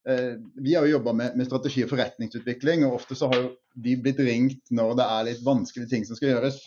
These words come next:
Altså når ikke det er fortere, raskere eller billigere som skal gjøres, men når du skal ha rett og slett en turnaround,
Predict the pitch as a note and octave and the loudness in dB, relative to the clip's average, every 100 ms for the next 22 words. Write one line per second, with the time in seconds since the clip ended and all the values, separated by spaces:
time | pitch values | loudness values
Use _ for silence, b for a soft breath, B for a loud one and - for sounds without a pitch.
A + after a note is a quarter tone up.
0 | - A2+ C3 B2+ B2 B2 B2 A#2 A2+ - | -8 -2 2 4 4 2 2 0 -2 -2
1 | C3+ - - A2 A2+ - - G2+ G#2+ A2 | -6 -6 -2 0 0 -4 -8 0 2 2
2 | G#2 G#2+ A2 A2+ A2 G2+ G#2+ A#2 A#2+ - | 0 2 2 2 2 2 0 -2 -8 -6
3 | A#2+ B2 C#3 F#3+ - C#3 C3+ B2+ A#2+ A#2 | 0 2 2 -2 0 2 2 2 0 -2
4 | A#2+ A#2 B2 G#2 G2+ G#2 G2 - G#2+ F2+ | -2 -2 0 2 2 0 -2 -4 -6 -6
5 | A2+ A2 F#2+ G2 A2+ B2 | -6 -4 -2 0 2 2